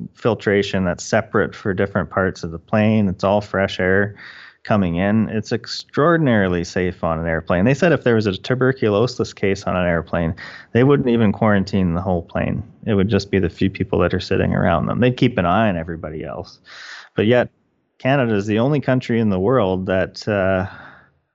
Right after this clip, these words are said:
that some people can't get on an airplane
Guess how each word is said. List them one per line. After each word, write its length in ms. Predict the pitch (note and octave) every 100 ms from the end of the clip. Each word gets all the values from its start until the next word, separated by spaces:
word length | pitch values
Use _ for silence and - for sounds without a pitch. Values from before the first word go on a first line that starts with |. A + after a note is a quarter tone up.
| _ _ _ _ _ _ _ _ _ -
that 340 | G#2+ F#2 -
some 280 | - A2 A#2+
people 320 | A2+ A2 A2
can't 360 | - - A2+ -
get 160 | A2+
on 200 | G#2 F#2+
an 60 | F#2
airplane 540 | G2+ D3 - E2+ D#2+